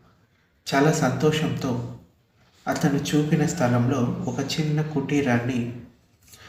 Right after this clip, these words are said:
ఒక అరగంట లోపలే నిర్మించి ఇచ్చారు. ఆ ఊరిలో ఒక పెద్దింటి యువతి, ఆమె పేరు రత్నదీప.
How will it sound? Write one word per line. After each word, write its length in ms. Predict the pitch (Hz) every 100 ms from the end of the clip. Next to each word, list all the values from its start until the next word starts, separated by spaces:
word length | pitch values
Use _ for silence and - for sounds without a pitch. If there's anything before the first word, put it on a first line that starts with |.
| - - -
ఒక 140 | 135
అరగంట 420 | 123 127 139 135
లోపలే 500 | 127 127 123 127 127
నిర్మించి 540 | 117 120 120 123 120 117
ఇచ్చారు. 500 | 110 - 110 107 110 - - _ _ _ _ _ _ _ _ _ _ _ _ _ _ - _ - - - _ _ _ _ _ _ _ _ _ _ _ _ _ _ _ _
ఆ 80 | 151
ఊరిలో 760 | 151 160 190 175 139 - - - - - - -
ఒక 280 | 143 147 131
పెద్దింటి 480 | 127 123 160 156 156
యువతి, 640 | 123 120 120 120 - - - - _ _ _ _ _ _ _ - -
ఆమె 180 | 127 127
పేరు 600 | 127 143 143 120 120 - - - _ _ _ _ _ _ _ _ _ _ _
రత్నదీప. 880 | 123 120 123 143 127 110 107 - -